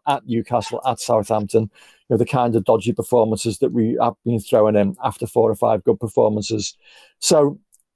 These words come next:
I think guardedly, I think top six and a place in the Europa League. I mean, it's looking like we will qualify for Europe,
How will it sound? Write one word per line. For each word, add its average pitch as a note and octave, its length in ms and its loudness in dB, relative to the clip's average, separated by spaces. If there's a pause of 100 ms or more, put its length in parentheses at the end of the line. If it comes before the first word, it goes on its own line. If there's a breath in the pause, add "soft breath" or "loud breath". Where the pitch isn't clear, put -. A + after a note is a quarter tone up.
(300)
I E3+ 40 0
think F#3+ 440 2 (520)
guardedly, D3 720 4
I A#2 80 0
think A2+ 360 0 (160)
top - 260 -2
six - 640 -2
and A#2+ 120 0
a A2 40 -2
place A#2 320 0
in A2 80 0
the G#2+ 80 2
Europa A2+ 320 4
League. G#2 340 4 (380 soft breath)
I C#3+ 40 2
mean, C#3 360 2
it's D#3 180 0
looking G3+ 220 2
like C#3+ 180 0
we A2+ 60 2
will D3 180 4
qualify A#2 460 2
for A2 140 -4
Europe, A#2 480 4